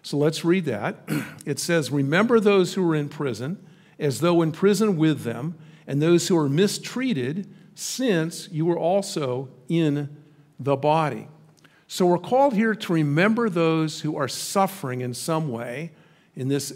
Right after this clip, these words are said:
case, either in prison or being mistreated.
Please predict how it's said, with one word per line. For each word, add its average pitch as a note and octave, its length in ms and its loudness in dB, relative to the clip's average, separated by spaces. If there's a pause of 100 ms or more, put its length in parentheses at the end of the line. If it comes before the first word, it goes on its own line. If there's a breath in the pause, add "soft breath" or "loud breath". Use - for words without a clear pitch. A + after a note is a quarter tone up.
case, D3 400 -2
either C3 320 -2
in A#2+ 120 -6
prison C#3 400 -4
or B2 160 -4
being A#2+ 320 -6
mistreated. B2+ 600 -6